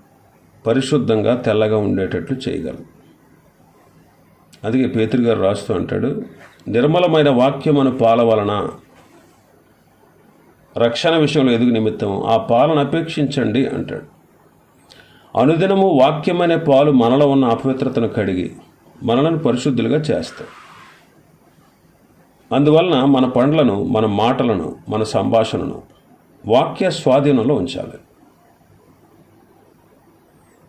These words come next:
పౌలు గారు కూడా వాక్యమను ఉదక స్నానము చేత మనల్ని మనం పవిత్రపరుచుకోవాలి, పరిశుద్ధపరుచుకోవాలని ఎఫెసీ పత్రికలో తెలియజేస్తాడు.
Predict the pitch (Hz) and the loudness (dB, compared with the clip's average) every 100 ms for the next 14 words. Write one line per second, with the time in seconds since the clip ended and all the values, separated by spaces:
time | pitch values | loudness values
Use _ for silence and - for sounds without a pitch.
0 | _ _ _ _ - 127 156 185 180 151 | _ _ _ _ -6 0 2 4 2 4
1 | 143 143 127 127 151 - - - 98 104 | 2 4 4 2 -2 -8 -16 -14 -4 2
2 | 120 151 151 180 180 160 143 160 175 - | 2 0 -2 0 2 2 2 2 0 0
3 | 156 156 151 151 147 139 147 139 135 131 | 2 4 2 2 2 2 2 2 4 2
4 | 127 123 120 143 151 135 123 - - 117 | 2 0 0 0 -2 -2 -2 -4 -2 0
5 | 110 110 110 104 120 113 113 104 - 107 | 2 0 -4 -4 -6 -4 -4 -6 -6 -4
6 | 104 123 120 123 117 107 107 95 101 107 | -2 -2 -2 -4 -4 -6 -6 -8 -8 -6
7 | 139 101 92 85 - - - | -6 -6 -6 -6 -8 -10 -18